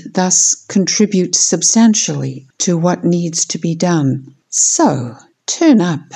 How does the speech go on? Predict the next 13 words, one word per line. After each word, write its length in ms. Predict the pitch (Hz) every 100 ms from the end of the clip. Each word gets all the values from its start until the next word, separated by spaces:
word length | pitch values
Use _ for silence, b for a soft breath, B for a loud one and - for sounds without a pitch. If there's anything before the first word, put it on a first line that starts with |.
| B B
at 300 | 160 147 -
nine 400 | 170 170 156 147
A 280 | 139 131 160
M 440 | 226 269 277 - B B B B -
on, 400 | 160 156 156 156
uh, 260 | 151 143 -
N 140 | 185 180
M 160 | 170
I 160 | 160 156
T 260 | - 170 147
campus, 640 | - 202 214 254 262 - 185
Mahi 300 | 170 180 180
Tahi 560 | - 185 170 170 160